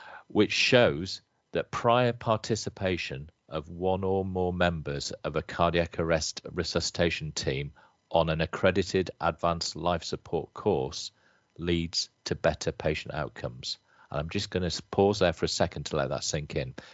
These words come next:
'cause this is the golden nugget we're looking for all these years.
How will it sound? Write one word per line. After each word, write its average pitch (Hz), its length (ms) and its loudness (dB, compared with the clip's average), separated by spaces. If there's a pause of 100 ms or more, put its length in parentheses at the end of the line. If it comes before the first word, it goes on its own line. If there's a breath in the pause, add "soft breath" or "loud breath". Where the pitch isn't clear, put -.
(100)
'cause 87 180 4
this 110 220 6
is 104 240 8 (320 soft breath)
the 95 120 6
golden 85 540 2
nugget 78 380 -2 (120)
we're 76 120 -4
looking 78 400 -6
for 73 380 -2
all 80 220 0
these 76 280 -2
years. 71 420 0